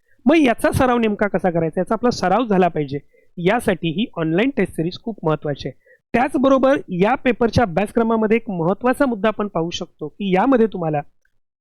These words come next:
सर्वसाधारण बुद्धिमत्ता चाचणी हा घटक आहे आणि माझ्या मते याच्यावर तुम्हाला वीस प्रश्न विचारले जातील आणि जर हे वीस प्रश्न विचारले, विद्यार्थी मित्रांनो, माझं हे वाक्य लिहून ठेवा,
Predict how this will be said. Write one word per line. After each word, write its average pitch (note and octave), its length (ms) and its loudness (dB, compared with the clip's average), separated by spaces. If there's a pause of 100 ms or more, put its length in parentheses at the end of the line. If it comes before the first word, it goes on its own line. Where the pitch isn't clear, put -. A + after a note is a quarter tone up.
(840)
सर्वसाधारण C4+ 720 2
बुद्धिमत्ता A3+ 600 2
चाचणी G3+ 540 -2
हा G3 180 -2
घटक E3 220 0
आहे E3 140 -2
आणि F3+ 100 2
माझ्या A3+ 280 2
मते B3 240 2
याच्यावर A3 340 0
तुम्हाला A3 280 0
वीस F#3 360 -2
प्रश्न G#3 280 -2
विचारले D3+ 440 -2
जातील C#3+ 260 -8 (400)
आणि A3 160 2
जर C4 180 4
हे C#4 160 4
वीस B3 360 2
प्रश्न C4 260 2
विचारले, F#3+ 460 0
विद्यार्थी G#3+ 640 -2
मित्रांनो, A#3 400 2
माझं G#3 220 2
हे G#3 100 4
वाक्य F3+ 380 0
लिहून G3+ 220 0
ठेवा, E3 260 0